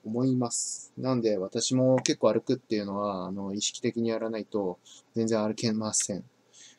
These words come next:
で、平日はね、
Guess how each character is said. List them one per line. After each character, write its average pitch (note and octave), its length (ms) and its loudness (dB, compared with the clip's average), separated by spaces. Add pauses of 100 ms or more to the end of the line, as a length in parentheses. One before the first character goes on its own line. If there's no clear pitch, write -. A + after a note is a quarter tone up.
(220)
で、 G2+ 880 -4 (1600)
平 C#3 140 2
日 C#3+ 280 2
は C3+ 100 6
ね、 C3 200 -2